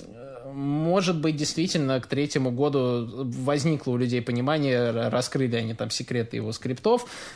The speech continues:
А, но самое главное, что, мне кажется, скрипты,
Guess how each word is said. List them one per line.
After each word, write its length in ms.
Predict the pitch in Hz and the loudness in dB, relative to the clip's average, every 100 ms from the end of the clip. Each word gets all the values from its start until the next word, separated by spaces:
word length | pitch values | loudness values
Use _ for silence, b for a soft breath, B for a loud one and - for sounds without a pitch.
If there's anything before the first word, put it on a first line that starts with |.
| B | B
А, 140 | 117 120 | 0 2
но 140 | 131 | 2
самое 300 | 139 202 202 | 4 4 6
главное, 320 | 165 190 185 | 4 6 4
что, 160 | 170 160 | 2 2
мне 180 | 156 175 | 2 2
кажется, 420 | 180 165 165 165 | 2 2 -2 -2
скрипты, 760 | - 170 160 - 190 202 190 | 0 0 -2 0 2 2 2